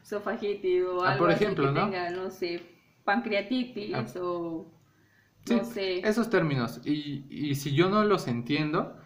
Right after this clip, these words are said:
Speaker 2: le pregunto, o sea, no me quedo así como pensando o le doy el avión, sino pregunto, "Oye, ¿qué es eso?". Y ya ella me explica, y otro día que ella usa el mismo término, pues yo ya estoy entendiendo qué, qué me está diciendo, pero es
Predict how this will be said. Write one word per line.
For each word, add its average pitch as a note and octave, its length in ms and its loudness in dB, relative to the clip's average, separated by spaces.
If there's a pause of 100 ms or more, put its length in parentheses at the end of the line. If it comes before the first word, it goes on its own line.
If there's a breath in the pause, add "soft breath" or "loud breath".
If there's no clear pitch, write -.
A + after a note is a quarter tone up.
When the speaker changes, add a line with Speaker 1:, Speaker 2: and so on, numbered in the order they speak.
(380 loud breath)
Speaker 2:
le C#3+ 160 4
pregunto, D#3 600 2
o C3 60 2
sea, C#3+ 160 0
no D#3 200 2
me D#3+ 160 0
quedo D#3 200 0
así C#3 260 -4
como B2+ 340 -4
pensando A#2 720 -4
o A2 200 -2
le G#2 120 -2
doy A#2 180 2
el A#2+ 120 2
avión, G#2+ 380 -2
sino A2 300 -10
pregunto, A2+ 320 -2
"Oye, A#2+ 340 -4 (560 loud breath)
¿qué D#3+ 160 4
es D#3 100 0
eso?". C#3+ 260 0 (400)
Y A#2+ 160 -4
ya B2 220 4
ella C3 180 2
me B2 120 0
explica, D#3 680 -4
y B2 180 0
otro C3+ 280 2
día C#3+ 300 0
que C3 140 0
ella C3+ 140 2
usa C3+ 260 -2
el A#2+ 60 0
mismo C3+ 340 -2
término, C3+ 640 -4
pues A#2 160 0
yo C3+ 100 4
ya C3+ 160 2
estoy C3+ 240 -2
entendiendo B2 760 -4
qué, A2+ 540 -6 (720 soft breath)
qué C#3+ 120 4
me C3+ 120 2
está B2+ 180 0
diciendo, B2+ 540 0
pero C3 140 2
es C3 80 -2